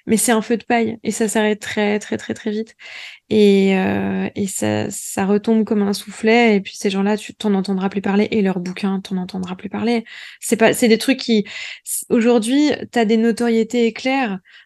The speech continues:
avec des gens qui ont un succès fou, fou, fou, fou, fou, qui ont, qui ont des centaines de milliers d'abonnés très, très vite, très, très fort,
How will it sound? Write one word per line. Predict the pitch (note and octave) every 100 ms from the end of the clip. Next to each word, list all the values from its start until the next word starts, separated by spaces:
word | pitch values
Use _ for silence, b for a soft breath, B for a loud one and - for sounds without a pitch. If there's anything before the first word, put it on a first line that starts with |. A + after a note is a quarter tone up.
| -
avec | G#3+ A3 G#3
des | G#3+
gens | G#3+ B3
qui | A#3
ont | G#3+
un | G3+
succès | - G#3+ - G#3+
fou, | - - E4 D4+
fou, | - C4 G#3+
fou, | G#3 B3+ G#3+
fou, | G3+ G#3 G3
fou, | - - B3
qui | G3+ G#3+
ont, | F#3+ G3
qui | -
ont | G3
des | F#3+
centaines | - C4+ B3 B3+ A#3+
de | A3
milliers | A3 A3 A3+ G#3+
d'abonnés | G3+ G3+ G#3+ A3
très, | - - A#3
très | - A3+
vite, | A3 G#3+
très, | - A#3 G#3
très | - G3+
fort, | A#3 E4